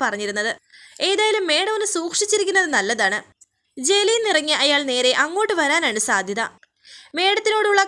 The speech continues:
കടുത്ത പകയുമായ അയാൾ പുറത്തിറങ്ങിയത്." "അതെങ്ങനെ അറിയാമെന്ന്?" പ്രഭാവതി ചോദിച്ചപ്പോൾ അദ്ദേഹം പറയുന്നു, "ശേഖർ മേനോൻ എന്ന ശേഖർ പ്രഭാവതിയെ കൊല്ലും എന്ന് സെൻട്രൽ ജയിലിൽ മുഴുവൻ പാട്ടാണ്. അയാൾ കിടന്നിരുന്ന ചെ-, സെല്ല് മുഴുവനും ഈ മേഡത്തിനോടുള്ള പക അയാൾ കുറിച്ച് വെച്ചിട്ടുണ്ട്.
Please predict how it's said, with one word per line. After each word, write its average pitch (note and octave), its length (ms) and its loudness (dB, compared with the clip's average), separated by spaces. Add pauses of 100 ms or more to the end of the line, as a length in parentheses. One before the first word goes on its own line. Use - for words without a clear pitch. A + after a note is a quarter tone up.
(120)
കടുത്ത G#4 300 0
പകയുമായ D4 520 -2
അയാൾ A#3 320 0
പുറത്തിറങ്ങിയത്." A#3 720 -4 (800)
"അതെങ്ങനെ A4 420 2
അറിയാമെന്ന്?" G4+ 420 0
പ്രഭാവതി E4 460 -2
ചോദിച്ചപ്പോൾ C#4 600 0 (240)
അദ്ദേഹം F#4+ 380 2
പറയുന്നു, C4 360 2
"ശേഖർ C#4 440 0
മേനോൻ D#4 340 -2 (480)
എന്ന G4 180 0
ശേഖർ F4+ 440 0
പ്രഭാവതിയെ G4 480 0
കൊല്ലും B3+ 400 0
എന്ന് A#3+ 180 -4
സെൻട്രൽ B3+ 400 -4
ജയിലിൽ C4+ 360 -2
മുഴുവൻ G4+ 280 0
പാട്ടാണ്. B3 840 0 (360)
അയാൾ A4 360 4
കിടന്നിരുന്ന D4+ 420 2
ചെ-, C4+ 240 0
സെല്ല് D#4 320 0
മുഴുവനും A#3+ 500 -2
ഈ B3 40 -2
മേഡത്തിനോടുള്ള D4 800 -2
പക A3+ 160 2
അയാൾ A#3 280 2
കുറിച്ച് E4 360 -4
വെച്ചിട്ടുണ്ട്. G#3 520 -4